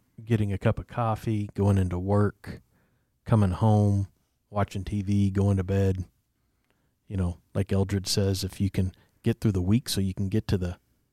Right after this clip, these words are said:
food court at the mall on Saturday, you know, that, that's just not life. Life is, life is these adventures and these challenges. And I, I, I, you know, I do not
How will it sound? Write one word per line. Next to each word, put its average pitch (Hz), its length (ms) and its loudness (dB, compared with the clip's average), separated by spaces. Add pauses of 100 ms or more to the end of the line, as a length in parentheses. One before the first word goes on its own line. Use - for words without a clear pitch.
(520)
food 120 240 -2
court 127 240 2
at 107 120 -2
the 92 80 -6
mall 107 340 2
on 110 140 -4
Saturday, 139 640 0 (220)
you 107 120 -16
know, 95 100 -16
that, 120 180 -2
that's 127 180 2
just 113 200 -2
not 107 200 0
life. 90 320 -6
Life 127 340 2
is, 104 380 -2
life 117 280 2
is 101 180 -2
these 113 320 2
adventures 95 840 0
and 95 180 2
these 107 240 2
challenges. 98 800 0 (100)
And 95 460 -2 (3000)
I, 113 140 2
I, 107 320 0 (100)
I, 107 240 -4 (160)
you 107 140 2
know, 95 360 0
I 117 100 2
do 110 160 4
not 117 340 0